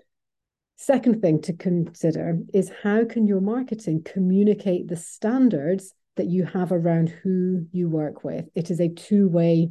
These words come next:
process. So when you've said, you know, potential red flag client, you may not, um, have as one of your standards somebody who's been let down, but you may have somebody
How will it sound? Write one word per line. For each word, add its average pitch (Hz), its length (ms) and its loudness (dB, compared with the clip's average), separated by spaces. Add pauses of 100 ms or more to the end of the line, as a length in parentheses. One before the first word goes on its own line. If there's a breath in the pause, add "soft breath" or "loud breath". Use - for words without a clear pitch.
process. 160 680 -6
So 175 340 2 (640 loud breath)
when 202 340 6
you've 196 240 4
said, 170 500 0 (640)
you 180 100 -2
know, 156 120 -4
potential 175 580 -2
red 170 260 0
flag 165 280 -2
client, 240 520 4 (260 loud breath)
you 294 140 4
may 302 220 2
not, 180 500 -2 (100)
um, 160 560 2 (140)
have 170 260 -4
as 151 120 -2
one 160 160 0
of 160 120 -2
your 160 140 -4
standards 170 580 -2
somebody 165 380 0
who's 156 260 0
been 156 380 0
let 165 220 -6
down, 262 260 0
but 214 80 2
you 214 140 4
may 233 240 2
have 170 240 -2
somebody 170 680 0